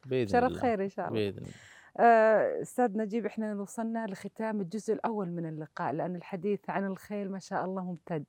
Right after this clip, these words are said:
Speaker 1: يا مرحبا.
Speaker 2: وجميل، والحديث معك ما شاء الله ممتع. وإن أنت تبحرمنا مع عالم الخيل، فاسمح لنا بلقاء ثاني، بجزء ثاني عن موضوع عاد إحنا ندخل الآن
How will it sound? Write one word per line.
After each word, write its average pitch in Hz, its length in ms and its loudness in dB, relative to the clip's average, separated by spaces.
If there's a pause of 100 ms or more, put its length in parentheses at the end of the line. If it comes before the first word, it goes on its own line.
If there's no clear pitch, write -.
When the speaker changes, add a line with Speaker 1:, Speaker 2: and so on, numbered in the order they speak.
(260)
Speaker 1:
يا 107 200 -6
مرحبا. - 380 -12
Speaker 2:
وجميل، 190 800 0 (220)
والحديث 170 760 -4
معك 202 280 -4
ما 196 80 -6
شاء 202 240 -2
الله 196 200 -2
ممتع. 185 440 -4 (500)
وإن 175 220 0
أنت 202 200 -2
تبحرمنا 202 540 -2
مع 180 140 -2 (300)
عالم 185 280 2
الخيل، 196 360 -4
فاسمح - 480 -4
لنا 202 200 -2
بلقاء 190 600 0
ثاني، 226 580 0
بجزء 202 340 0
ثاني 220 360 2
عن 185 200 -2
موضوع 190 400 0
عاد 180 260 2
إحنا 202 200 -2
ندخل 214 320 -2
الآن 220 400 4